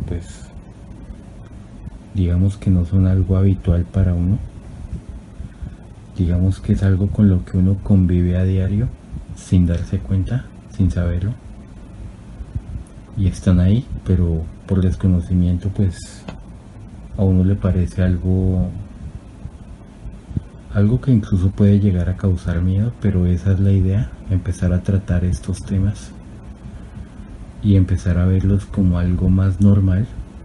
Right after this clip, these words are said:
No quiere decir que esté bien, porque uno no puede estar de acuerdo con, con eso. Supuestamente eso es parasitaje energético, es decir, son como seres que te utilizan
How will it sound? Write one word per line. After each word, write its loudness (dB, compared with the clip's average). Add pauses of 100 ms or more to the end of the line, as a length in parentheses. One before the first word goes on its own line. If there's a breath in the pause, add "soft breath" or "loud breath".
(220)
No 8
quiere 2
decir 0
que -4
esté 0
bien, 2
porque -8
uno 2
no 2
puede 0
estar 0
de 2
acuerdo -2 (120)
con, 0 (1300)
con 0
eso. -2 (500)
Supuestamente 0
eso 0
es 0 (1300)
parasitaje 4
energético, -2 (120)
es -2
decir, 0 (1160)
son 4
como 4
seres -2
que -4
te -4
utilizan 2